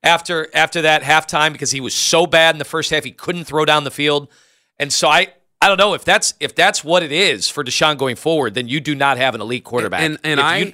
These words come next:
Speaker 1: if you don't have a guy that can, you're basically punting
Speaker 2: just
Speaker 1: in the, in the first half,
Speaker 2: any
Speaker 1: and that's, that's not, that, that does not make me feel any better.
Speaker 2: Anything I say here, don't turn, just don't turn this into an indictment on Kevin Stefanski or Deshaun Watson. We're, we're going with ideas here, guys.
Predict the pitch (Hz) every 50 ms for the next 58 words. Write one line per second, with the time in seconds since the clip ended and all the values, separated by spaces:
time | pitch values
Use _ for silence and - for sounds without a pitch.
0 | _ _ _ _ - 147 139 139 170 208 208 196 185 165 165 151 165 160 156 151
1 | 147 135 - - 135 127 123 117 _ _ _ _ _ _ _ _ _ 143 156 147
2 | 190 196 190 - 185 - 160 160 147 - - - - 196 190 - - 147 123 110
3 | 107 - _ _ _ _ _ - 202 196 - - _ _ _ _ _ _ _ _
4 | _ 190 190 180 170 165 - 165 160 147 - - 170 170 147 - - 160 180 156
5 | 131 240 - 139 139 160 170 - - - - 151 170 - - 127 139 147 151 151
6 | 147 143 - _ _ _ _ _ 147 165 156 _ _ - 160 175 175 - 160 135
7 | - 156 156 151 151 143 123 110 - 131 135 127 127 120 95 78 226 247 285 285
8 | - 262 254 233 214 202 180 - - 139 127 127 120 117 170 190 185 - 214 196
9 | 185 165 170 170 143 147 156 151 - - - 185 196 190 - 185 185 180 170 165
10 | 156 - 170 147 147 143 139 135 131 123 135 139 143 - 131 131 127 123 123 120
11 | 113 - 143 131 123 117 - 120 - 165 156 156 147 - - 147 127 120 - -
12 | 139 123 120 113 104 98 95 - 117 117 139 147 - 147 139 160 165 180 180 175
13 | 165 151 147 131 127 120 123 107 95 - - 90 82 82 76 78 _ -